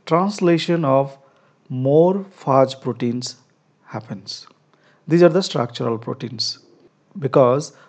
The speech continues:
phage genome has already replicated, now these need to be assembled with the structural proteins. So assembly occurs, followed by translation of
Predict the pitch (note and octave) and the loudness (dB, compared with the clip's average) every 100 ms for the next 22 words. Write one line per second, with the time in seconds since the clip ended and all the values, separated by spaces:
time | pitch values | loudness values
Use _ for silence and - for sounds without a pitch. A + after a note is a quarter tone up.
0 | _ - D#3 E3+ D3+ B2 C3 C#3 C#3+ B2 | _ 0 2 2 0 -6 -4 -4 -4 -4
1 | A#2 A2+ A2+ A#2+ C#3 D3+ F3 G#3 _ _ | -4 -4 -6 -6 -6 -4 -4 -6 _ _
2 | _ _ - C#3 C3+ B2 A2+ A2+ G3+ - | _ _ 0 0 0 -6 -6 -6 -6 -8
3 | _ _ _ _ C#3+ C#3+ E3 C#3 C3 C3 | _ _ _ _ 0 2 2 0 -4 -4
4 | - _ _ _ _ - C#3 D3 D3 C3 | -8 _ _ _ _ -6 -2 -2 -4 -4
5 | B2 C#3 G3+ _ _ _ _ D#3 D3 F3 | -2 -4 -4 _ _ _ _ 0 2 2
6 | C#3 A2+ - - _ _ E3 B2+ D#3 - | 2 -2 -4 -12 _ _ -6 -4 -4 -4
7 | C#3 C3 C3+ A#2+ A#2 A#2 A2+ A2 G#2+ - | -6 -4 -6 -4 -4 -6 -10 -10 -12 -16
8 | - _ _ _ _ - _ _ _ _ | -18 _ _ _ _ -20 _ _ _ _
9 | _ _ - G#3+ E3+ D3+ D#3+ C#3 B2+ B2 | _ _ 4 6 8 4 0 0 -4 -4
10 | C3+ - - - _ _ _ _ _ _ | -10 -10 -12 -14 _ _ _ _ _ _
11 | _ - _ - C3+ C3 A#2 A#2+ A#2+ A#2+ | _ -20 _ -4 0 0 0 0 0 -2
12 | C3 B2 - A#2+ A2+ A#2 C3 G#3 | -6 -6 -6 -6 -6 -6 -6 -6